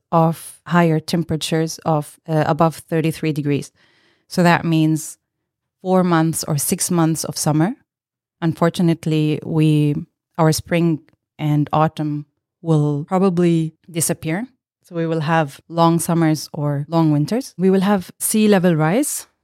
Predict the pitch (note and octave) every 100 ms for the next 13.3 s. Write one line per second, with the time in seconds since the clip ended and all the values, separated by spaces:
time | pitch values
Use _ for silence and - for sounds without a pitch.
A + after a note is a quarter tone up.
0 | _ _ F3 G3 - - F#3 - F#3+ F3
1 | E3+ D#3 - E3+ D#3 D3+ - G3 F#3 E3
2 | E3 D#3 D#3+ D3+ E3 E3+ E3 - D3+ D3
3 | D#3 D3+ D#3 - - E3+ E3+ - E3+ D#3
4 | E3 D#3 C3+ C#3 C#3 G3 D4 _ _ F3+
5 | D#3+ D#3+ - F3 - E3 D3+ E3 D#3+ D3
6 | D#3+ D#3+ D#3 D#3+ - E3+ - - D#3+ D#3
7 | D#3 D#3 E3 G3 C#4+ - - _ - E3
8 | F3 - G3+ B3 - - C4 - - F3
9 | F3 F3+ F3+ - - D3+ D#3+ G#3+ B3 F#3
10 | D#3+ D#3+ D#3 C#3+ E3 F3+ G#3+ - - -
11 | - F#3+ G3 F#3 G3 F#3+ E3+ F3 E3+ -
12 | - - - F3 E3+ E3+ C3+ - - F3+
13 | E3 E3